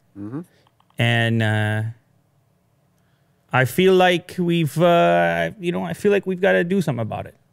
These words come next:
Speaker 2: And maybe we need to source, we need to outsource this to the crowd because they're doctors,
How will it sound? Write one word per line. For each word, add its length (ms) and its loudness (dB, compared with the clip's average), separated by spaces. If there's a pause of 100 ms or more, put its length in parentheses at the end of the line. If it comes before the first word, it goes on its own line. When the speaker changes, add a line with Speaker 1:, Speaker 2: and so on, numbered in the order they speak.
Speaker 2:
And 140 2
maybe 220 4
we 120 2
need 120 0
to 60 -2
source, 640 -2
we 100 -4
need 140 2
to 60 -6
outsource 480 0
this 160 -4
to 100 -4
the 60 -2
crowd 340 2 (1800)
because 300 2
they're 140 2
doctors, 600 -4